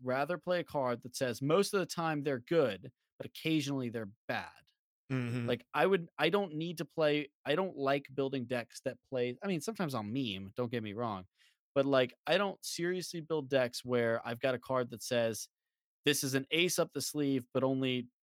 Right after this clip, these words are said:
Speaker 1: fifteen percent of the time." I just don't like that style of deck building. And I know really good tournament players who do that. They'll put a card that's, "Well, most of the time it's bad, but occasionally it's, you know,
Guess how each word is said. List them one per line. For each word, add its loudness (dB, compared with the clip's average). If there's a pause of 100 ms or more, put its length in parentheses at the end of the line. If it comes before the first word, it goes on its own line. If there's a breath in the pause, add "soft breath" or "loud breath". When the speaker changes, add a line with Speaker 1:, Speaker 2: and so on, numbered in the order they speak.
(320)
Speaker 1:
fifteen -2
percent -4
of -8
the -10
time." -12 (1400)
I 0
just -2
don't 4
like 0
that -2
style -2
of -8
deck -4 (100)
building. -8
And -2
I 2
know 0
really -2
good 0
tournament -4
players -2 (500)
who 0
do -2
that. -2 (540)
They'll 4
put 2
a 2
card 2
that's, -2
"Well, 4
most 0
of -4
the -10
time 0
it's -8
bad, 4
but -4
occasionally -2
it's, -8
you -4
know, 0